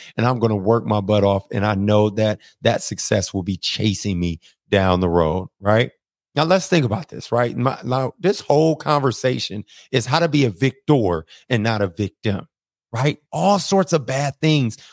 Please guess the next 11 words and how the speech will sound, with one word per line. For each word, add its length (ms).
will 240
happen. 480
They're 100
gonna 280
happen. 500
Challenges 600
are 140
going 320
to 140
happen, 380
right? 280